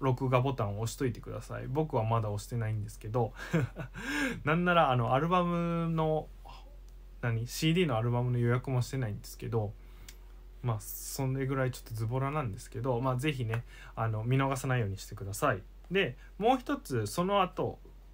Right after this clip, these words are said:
引き続きね、それが三月十九日の九時から九時半、三十分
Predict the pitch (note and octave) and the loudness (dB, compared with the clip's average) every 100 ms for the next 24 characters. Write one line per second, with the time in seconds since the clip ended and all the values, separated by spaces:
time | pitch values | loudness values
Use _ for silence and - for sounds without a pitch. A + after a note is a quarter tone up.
0 | - - D#3 - F#3 F#3 F3+ F3 C#3+ C3+ | -16 -6 -4 -4 -6 -4 -4 -4 -6 -2
1 | G#3 A3+ A#3+ D#3+ A2+ G#3+ G3+ D#3 - C3+ | 2 4 6 4 4 4 4 2 -2 -4
2 | E3 E3+ F3+ C3+ A#2 B2 A#2 A2 G#3+ F3+ | -4 -2 0 -2 0 0 0 0 -4 -4
3 | C#3 C3 B2 A2+ D3 C3+ A#2+ - E3+ A#2+ | 0 2 2 0 -2 -2 -2 0 0 0
4 | - - - - - - - - E3 E3 | -2 -18 -20 -20 -20 -20 -14 0 4 4
5 | F#3 A2 F#2 | 0 -4 -8